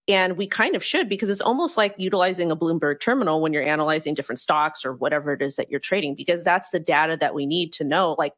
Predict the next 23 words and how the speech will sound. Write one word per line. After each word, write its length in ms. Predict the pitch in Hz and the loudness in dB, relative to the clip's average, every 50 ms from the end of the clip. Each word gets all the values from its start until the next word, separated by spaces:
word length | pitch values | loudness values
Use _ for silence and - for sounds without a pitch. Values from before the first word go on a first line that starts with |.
| _ - | _ -10
key 260 | - - 220 202 185 | -4 -2 0 0 0
important 400 | 156 170 - - 170 147 143 143 | 0 -2 0 0 0 0 0 0
areas 320 | 147 151 147 143 151 - 135 | 0 0 0 0 -2 -4 -6
of 80 | 135 | -10
support. 440 | - - - _ - 208 175 127 - - | -10 -10 -8 _ 0 2 2 0 0 -2
And 80 | 190 | -2
if 80 | 185 175 | -2 -2
you 80 | 196 196 | -2 -2
pay 220 | - 247 226 247 | 0 0 0 0
attention 360 | 262 - 240 226 233 - 214 - | 0 0 0 0 0 -2 -4 -4
to 100 | 190 165 | -2 0
the 80 | 165 | 0
miners' 320 | 160 165 175 180 180 180 - | 2 2 2 2 0 -2 -4
capitulation 640 | - - - 170 - 160 147 190 277 - - 180 | -8 -4 -4 -4 -2 0 0 0 0 0 0 0
areas 260 | 156 165 165 165 170 - | 2 2 2 0 0 0
or 80 | 165 | -2
the 140 | 160 147 139 - | -2 -2 -2 -2
areas 380 | - 170 175 175 175 170 160 | 0 0 2 2 0 -2 0
where 140 | 156 165 156 | -2 -2 0
they're 160 | 151 151 147 | 0 0 0
not 240 | 151 156 165 160 - | 2 2 2 2 0
in 80 | 143 - | -4 -6
profit 520 | - - 143 151 160 - - 233 247 247 | -2 0 2 2 2 2 2 0 0 0